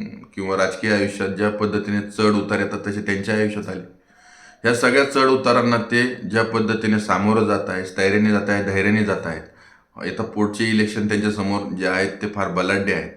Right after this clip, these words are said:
त्याच्याबद्दल आपण नंतर कधीतरी बोलू, परंतु आपण त्यांच्या <coughs> राजकीय प्रवासाबरोबर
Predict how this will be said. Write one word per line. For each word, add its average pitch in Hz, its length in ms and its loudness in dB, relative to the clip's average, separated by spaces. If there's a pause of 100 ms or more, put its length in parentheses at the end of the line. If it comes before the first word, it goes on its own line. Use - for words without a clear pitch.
(120)
त्याच्याबद्दल 95 480 -6
आपण 95 280 -6
नंतर 95 220 -4
कधीतरी 101 400 -4
बोलू, 92 280 -4
परंतु 110 340 -2
आपण 127 220 -2
त्यांच्या 120 320 -2 (640)
<coughs> 123 480 2
राजकीय 101 340 0
प्रवासाबरोबर 107 760 0